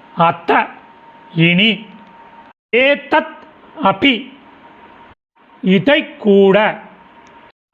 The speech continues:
கர்த்தும், செய்வதற்கு. அசக்தக அசி, முடியாவிட்டால்.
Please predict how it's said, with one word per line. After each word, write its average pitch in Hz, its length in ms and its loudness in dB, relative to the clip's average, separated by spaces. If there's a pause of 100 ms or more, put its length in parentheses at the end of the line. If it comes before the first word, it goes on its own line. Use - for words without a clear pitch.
(340)
கர்த்தும், 240 840 0 (360)
செய்வதற்கு. 220 1000 0 (1600)
அசக்தக 294 880 0 (380)
அசி, 247 360 0 (1700)
முடியாவிட்டால். 208 1500 2